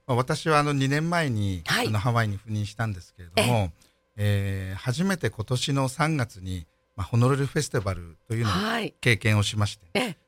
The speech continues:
Speaker 1: 今まであのー、こう、見に来ることはあっても、
Speaker 2: はい。
Speaker 1: 自分がやっぱり中に入ってやるっていうのは初めてでしたし、あのー、日本からお越しのお客様も、それから地元の皆さんも、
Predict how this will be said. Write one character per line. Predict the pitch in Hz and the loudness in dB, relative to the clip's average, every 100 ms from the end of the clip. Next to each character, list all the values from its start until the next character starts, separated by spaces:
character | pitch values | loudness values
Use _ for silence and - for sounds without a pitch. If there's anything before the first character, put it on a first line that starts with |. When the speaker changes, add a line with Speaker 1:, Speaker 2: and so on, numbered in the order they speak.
| _ | _
Speaker 1:
今 | 139 147 | 0 2
ま | 165 | 2
で | 165 117 | 2 2
あ | 101 | 2
の | 101 | -2
ー、 | 98 95 95 95 92 95 - | -6 -8 -10 -12 -14 -16 -14
こ | |
う、 | 117 _ | -16 _
見 | 135 165 | 0 0
に | 180 | -2
来 | 160 | -2
る | 113 | -6
こ | 101 | -6
と | 98 | -10
は | 90 | -10
あ | 98 | -10
っ | |
て | - 98 | -12 -18
も、 | 92 92 - | -18 -20 -20
Speaker 2:
は | - 139 147 | -8 -4 -4
い。 | 147 | -2
Speaker 1:
自 | 156 | -2
分 | 151 | -2
が | 151 | 0
や | 143 | -2
っ | |
ぱ | - | 0
り | 135 | 0
中 | 117 135 127 | 0 0 0
に | |
入 | 101 104 | -2 -6
っ | |
て | 101 92 | -12 -20
や | 87 | -20
る | 98 | -20
っ | |
て | - | -16
い | 98 | -14
う | |
の | 82 | -14
は | |
初 | 80 98 | -20 -10
め | 107 | -8
て | 104 98 | -8 -12
で | 80 | _
し | 87 _ | _ _
た | _ | _
し、 | - 98 85 _ _ - - _ | -20 -20 _ _ _ -20 -20 _
あ | 113 113 | -4 -2
の | 110 | 0
ー、 | 104 104 101 101 98 95 92 90 87 85 110 | 0 0 -2 -4 -6 -10 -12 -14 -16 -20 _
日 | 110 | -2
本 | 127 123 | 0 0
か | - 107 | 0 -4
ら | |
お | 95 | -4
越 | - 101 | -8 -8
し | 101 | -6
の | 98 | -6
お | |
客 | - 104 | -8 -10
様 | - 107 104 | -6 -4 -2
も、 | 98 110 107 | -2 -2 -4
そ | - 104 | -4 -12
れ | |
か | 101 104 | -8 -4
ら | 101 | -4
地 | 98 101 | -4 -8
元 | 120 120 139 | -8 -6 -4
の | 139 | 0
皆 | 139 143 | 0 0
さ | 139 | -2
ん | 110 95 | -4 -4
も、 | 95 95 | -12 -18